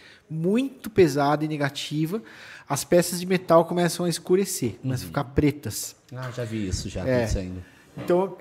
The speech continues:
Speaker 1: quer dizer que ela tá trabalhando essa energia muito pesada. Mas, nesse caso, eu re-, o que eu recomendo é o seguinte...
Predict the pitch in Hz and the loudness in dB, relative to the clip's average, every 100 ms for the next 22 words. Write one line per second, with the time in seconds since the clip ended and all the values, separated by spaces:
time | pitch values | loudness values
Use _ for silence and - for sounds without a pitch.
0 | 165 - 170 165 180 202 185 185 175 190 | -14 -8 -4 -2 -2 -2 -4 -4 -2 0
1 | 175 120 - 160 165 165 170 185 - 196 | 0 -4 -4 -2 0 0 0 -2 -2 -2
2 | 190 208 160 185 170 156 170 214 247 - | 0 0 4 6 6 6 6 6 4 2
3 | 226 160 123 98 98 - - - - - | 2 4 2 0 -4 -14 -20 -20 -20 -20
4 | - - 147 185 226 180 160 156 - - | -18 -4 4 6 6 6 4 2 0 -2
5 | 165 165 190 127 104 - 165 160 170 160 | 2 4 2 0 -10 -10 -4 -2 -2 -4
6 | - 185 180 175 147 160 202 165 160 160 | 2 2 2 -4 -4 -2 0 2 2 0
7 | 185 180 151 - | -4 -4 -4 -8